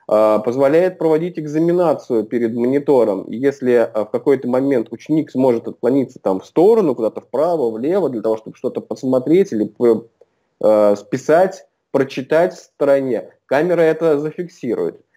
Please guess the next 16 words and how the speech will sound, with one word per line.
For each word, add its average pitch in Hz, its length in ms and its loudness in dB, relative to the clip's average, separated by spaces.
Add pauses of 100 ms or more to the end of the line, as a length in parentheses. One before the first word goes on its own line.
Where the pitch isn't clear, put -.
(100)
Уже 135 200 2
сегодня, 190 720 2
э, 113 520 4
наши 131 460 -2
медиа-сервера 139 720 0
поддерживают 131 580 -2
большинство 139 720 0
веб-камер. 170 640 0 (400)
Э, 110 240 2
мы 131 160 0
работаем 156 480 0
сейчас 147 340 -6
над, 120 200 -4
э, 113 420 4
некоторыми 120 460 -2
прошивками 156 920 0